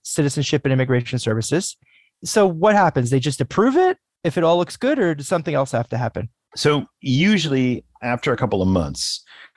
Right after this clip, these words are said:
Speaker 2: the couple will be called in for an appointment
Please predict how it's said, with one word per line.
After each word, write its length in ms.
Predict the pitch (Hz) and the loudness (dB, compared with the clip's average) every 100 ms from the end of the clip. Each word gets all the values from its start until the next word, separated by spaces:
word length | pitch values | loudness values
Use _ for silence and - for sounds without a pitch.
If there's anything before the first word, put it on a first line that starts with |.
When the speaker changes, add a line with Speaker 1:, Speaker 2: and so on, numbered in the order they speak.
| _ _ | _ _
Speaker 2:
the 80 | - | -4
couple 280 | - 120 139 | 0 2 2
will 100 | 117 | 2
be 120 | 107 | -2
called 580 | - 113 104 95 92 - - - - - - 123 | 0 2 2 2 -2 -8 -18 -20 -20 -20 -6 2
in 280 | 110 90 | 4 4
for 180 | 82 101 | 0 0
an 100 | 90 | 0
appointment 640 | 82 - 110 110 90 85 | -2 -2 -2 0 -2 -4